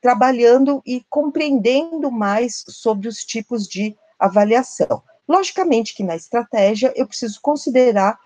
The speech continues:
os passos já pré-determinados que existem para uma aprendizagem baseada em problema.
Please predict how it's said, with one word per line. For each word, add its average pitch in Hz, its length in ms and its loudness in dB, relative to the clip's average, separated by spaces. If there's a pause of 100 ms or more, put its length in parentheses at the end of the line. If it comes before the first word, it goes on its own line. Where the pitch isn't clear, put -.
(160)
os 277 240 2
passos 294 640 2
já 220 360 2 (200)
pré-determinados 233 1120 0
que 254 100 -6
existem 202 640 -6 (380)
para 240 500 4 (100)
uma 233 200 2
aprendizagem 208 800 -2
baseada 185 560 0
em 196 120 -2
problema. 170 640 -4